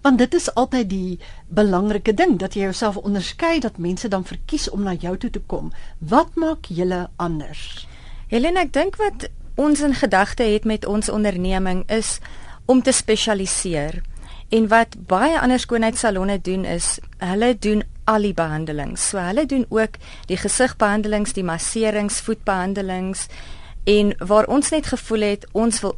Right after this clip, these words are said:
Speaker 2: absoluut uitstaan en sê, ons doen net wasbehandelings. So jy kan jou gesigbehandelings of jou manicuur of pedikuur by 'n ander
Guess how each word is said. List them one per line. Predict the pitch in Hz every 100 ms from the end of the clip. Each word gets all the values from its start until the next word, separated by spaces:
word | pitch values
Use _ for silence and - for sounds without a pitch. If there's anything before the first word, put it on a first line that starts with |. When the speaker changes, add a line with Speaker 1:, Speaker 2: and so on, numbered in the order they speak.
| -
Speaker 2:
absoluut | 311 302 - 247 220
uitstaan | - 208 - - 180 175
en | - 180 180
sê, | - 190 160 165 - - - -
ons | 214 214 -
doen | 175 180 170
net | 175 180 -
wasbehandelings. | 165 156 165 - - 165 156 160 - - - - - -
So | -
jy | 214 208
kan | - 220
jou | 214 196
gesigbehandelings | 208 285 277 240 220 220 226 220
of | - 175
jou | 180 170 170 170 - -
manicuur | 190 247 - - 247 240
of | 190
pedikuur | - 226 220 - 226
by | 208
'n | 185 -
ander | 196 214 214